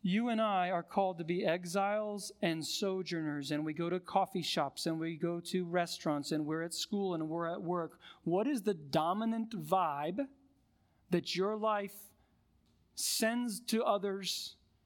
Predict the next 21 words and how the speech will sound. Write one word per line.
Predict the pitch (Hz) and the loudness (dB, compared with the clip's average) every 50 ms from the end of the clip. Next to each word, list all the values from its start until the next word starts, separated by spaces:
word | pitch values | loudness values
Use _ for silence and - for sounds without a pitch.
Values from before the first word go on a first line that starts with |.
| _ _ _ _ - | _ _ _ _ 0
with | 165 185 196 185 | 2 2 2 0
frequency, | - - - 214 202 202 - 175 156 143 139 - - 147 120 113 107 - - _ _ _ _ _ _ _ _ _ _ _ _ _ _ _ _ _ _ _ _ | -2 -2 0 0 0 0 -2 -4 -2 -2 -2 -4 -4 -4 -4 -6 -8 -14 -20 _ _ _ _ _ _ _ _ _ _ _ _ _ _ _ _ _ _ _ _
such | - - - 208 202 - - | -6 -2 2 2 2 2 0
that | 208 196 - | -2 -2 0
they | - 196 190 190 | 2 2 2 2
sense | - - - - 208 202 180 165 - - | 0 -2 -2 0 0 0 0 -2 -4 -4
what | 180 170 156 - - | -4 -4 -4 -4 -2
you | 185 175 | -2 -2
are | 160 156 | -2 -2
most | 156 160 156 156 151 - - | -2 -2 -4 -4 -6 -6 -4
desperate | - 165 143 127 - - - 185 - - | -4 -4 -4 -4 -6 -8 -8 -8 -10 -10
for? | - - 147 117 101 - _ _ _ _ _ _ _ _ _ _ _ _ _ _ _ _ _ _ _ _ _ _ _ _ _ _ _ _ _ _ _ _ _ _ _ _ _ _ _ _ _ _ _ _ _ _ _ _ - | -10 -10 -10 -10 -10 -14 _ _ _ _ _ _ _ _ _ _ _ _ _ _ _ _ _ _ _ _ _ _ _ _ _ _ _ _ _ _ _ _ _ _ _ _ _ _ _ _ _ _ _ _ _ _ _ _ 2
Is | 170 175 180 180 | 2 2 2 2
it | 262 320 311 - - - - _ _ _ _ _ _ _ _ _ _ _ _ _ _ _ _ _ _ _ _ _ _ _ _ _ _ _ _ _ _ - | 0 0 -2 -4 -16 -16 -18 _ _ _ _ _ _ _ _ _ _ _ _ _ _ _ _ _ _ _ _ _ _ _ _ _ _ _ _ _ _ 0
the | 160 180 170 | 0 2 2
Lord | 170 170 175 180 214 226 214 180 | 0 -2 -2 -2 0 0 0 -2
of | 170 - | -4 -8
hosts | - - - 247 254 226 - - - - - - - - - _ _ _ _ _ _ _ _ _ _ _ _ _ _ _ _ _ _ _ _ _ _ _ _ _ - - - _ _ _ _ _ _ - | -8 -6 -4 -4 -4 -4 -6 -8 -8 -6 -6 -6 -8 -10 -14 _ _ _ _ _ _ _ _ _ _ _ _ _ _ _ _ _ _ _ _ _ _ _ _ _ -20 -20 -20 _ _ _ _ _ _ -2
to | - 202 | -2 -2
give | 143 143 196 214 202 180 | 0 0 0 0 0 -2
you | 180 208 220 220 220 233 247 233 | -2 -2 -2 -2 -2 -4 -6 -6